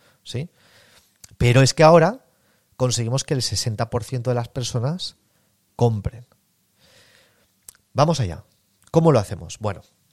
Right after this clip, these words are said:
pues es importante que tengas en cuenta que antes de entrar en la conversación con la persona,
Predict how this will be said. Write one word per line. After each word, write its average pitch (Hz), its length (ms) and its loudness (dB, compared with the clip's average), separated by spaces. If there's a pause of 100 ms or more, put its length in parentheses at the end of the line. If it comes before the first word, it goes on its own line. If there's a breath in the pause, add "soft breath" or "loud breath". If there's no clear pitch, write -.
(640)
pues 110 160 -2
es 143 140 -2
importante 143 440 -4
que 107 80 -8
tengas 123 300 -8
en 107 120 -10
cuenta 113 440 -8 (520 soft breath)
que 120 80 -2
antes 160 240 0
de 143 80 0
entrar 135 220 -4
en 151 60 -2
la 131 120 -2
conversación 110 600 -6
con 113 120 -2
la 95 80 -2
persona, 95 480 -8